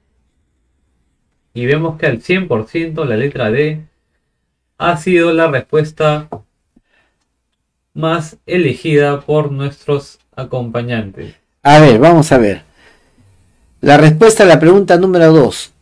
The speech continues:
Speaker 2: Número dos. Patricio debe cuidarse de las siguientes complicaciones. Efectivamente, todas las inter-,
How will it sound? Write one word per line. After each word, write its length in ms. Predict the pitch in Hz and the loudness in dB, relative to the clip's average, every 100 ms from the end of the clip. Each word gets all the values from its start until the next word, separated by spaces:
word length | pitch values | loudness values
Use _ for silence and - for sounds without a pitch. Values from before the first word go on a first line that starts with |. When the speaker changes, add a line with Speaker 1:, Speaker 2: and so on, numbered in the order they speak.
| - | -2
Speaker 2:
Número 320 | 160 175 156 | 2 4 4
dos. 180 | 131 104 | 4 2
Patricio 520 | - 127 - 185 175 | 0 2 4 2 2
debe 260 | 170 180 175 | 2 2 0
cuidarse 720 | 135 135 165 180 156 185 185 - | 2 4 4 4 0 -4 -4 -4
de 200 | 135 120 | 0 2
las 180 | 117 | 2
siguientes 680 | - 120 123 180 175 160 160 | 0 -2 2 2 0 -4 -6
complicaciones. 960 | - 185 180 180 165 156 156 139 104 - | 0 0 0 -4 0 0 0 -2 -2 -6
Efectivamente, 600 | 120 139 185 170 160 135 | -4 -2 0 2 2 2
todas 180 | - 180 | 4 4
las 180 | 156 156 | 2 0
inter-, 840 | 143 135 127 135 135 131 127 120 | 0 2 2 0 0 -2 -4 -4